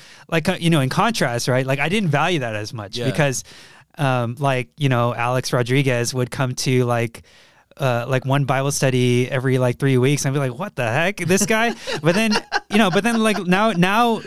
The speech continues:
Speaker 1: you know, looking back, like, you know, now that I s-, kinda know the Chicago culture more and more, and, like,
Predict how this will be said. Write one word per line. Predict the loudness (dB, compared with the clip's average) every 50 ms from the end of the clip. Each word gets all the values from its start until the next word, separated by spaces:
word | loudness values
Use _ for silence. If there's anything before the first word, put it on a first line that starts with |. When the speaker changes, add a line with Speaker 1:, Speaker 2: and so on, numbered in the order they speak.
| -10 -4
Speaker 1:
you | 0 2
know, | 2 2
looking | 2 2 0 0 2
back, | 2 2 2 0 -2 -2 0
like, | 0 0 0 0 -4 -8 -14 -14 -14 -18 -20 -20 -20 _ _ _ _ _ _ -20
you | -20 -20 -16 -6 0 2 2
know, | 2 2 0 -4 -6 -8 -12 -18 -18 -10 -4
now | -2 0 0 0
that | 0 0
I | -2
s-, | -2 -2 -4 -6
kinda | -4 0 2 2 4
know | 4 4 2 2 2 2
the | 0 0
Chicago | -2 -2 -2 -2 -2 -2
culture | -2 -2 -2 -2 -2 0
more | 0 0 0 0 0
and | 0 0
more, | 0 2 2 2 2
and, | 0 0 -2
like, | -4 -4 -6 -8 -10